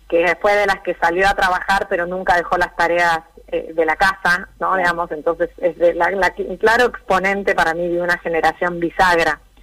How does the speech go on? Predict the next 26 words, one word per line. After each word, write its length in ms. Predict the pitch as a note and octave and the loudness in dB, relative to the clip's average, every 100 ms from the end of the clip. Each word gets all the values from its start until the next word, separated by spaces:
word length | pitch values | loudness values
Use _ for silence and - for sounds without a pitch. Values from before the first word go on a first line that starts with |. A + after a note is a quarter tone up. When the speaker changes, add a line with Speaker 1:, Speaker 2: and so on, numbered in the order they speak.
| - - | -20 -16
Speaker 2:
¿Qué 120 | E3 | -14
te 140 | D#3 | -12
parece? 220 | C#3 - A3+ | -12 -6 0
Speaker 1:
Eh, 840 | G3 E3+ E3 D#3+ D3+ D3+ D3 D3 _ _ _ _ | 2 4 2 -2 -4 -6 -10 -14 _ _ _ _
que, 400 | F#3+ F3+ F3 E3+ | -4 -2 -2 -2
que 100 | F3 | -6
tienen 300 | E3+ G3+ G#3 | -6 -4 -2
además 260 | F#3 F3 F#3 | 0 0 -2
la 100 | F#3+ | -2
capacidad 460 | F3+ F3 E3+ F3 F3+ | -2 -2 -2 0 0
maravillosa 720 | F#3 F3+ E3 - F3+ F3+ F#3 | 0 -2 -2 -4 -4 0 0
de 120 | F3 | 0
entender 680 | E3 D#3 E3 E3+ F#3 F#3 F3 | -2 -2 -2 0 2 0 -2
que, 500 | F3 E3 E3 D#3+ D#3+ - | 0 2 2 -2 -4 -8
que, 120 | E3 | -2
la, 160 | D#3+ - - - | -2 -2 -10 -20
que, 100 | - - | -20 -12
que 120 | E3+ - | -12 -8
ellas 280 | - G3 G3 | -4 -4 -2
tienen 300 | - A3 G3+ | 0 0 0
que 120 | F#3 F3 | -4 0
ser 200 | F3+ F3 | -2 0
parte 360 | F3 E3+ - | 0 0 0
de 60 | E3 | -2
esa 160 | E3 D#3+ | -2 -4
transformación, 1120 | D#3+ D3+ E3 D#3+ D#3 D#3 - F#3 F3 F3 | -4 -4 0 0 0 -4 0 2 2 -4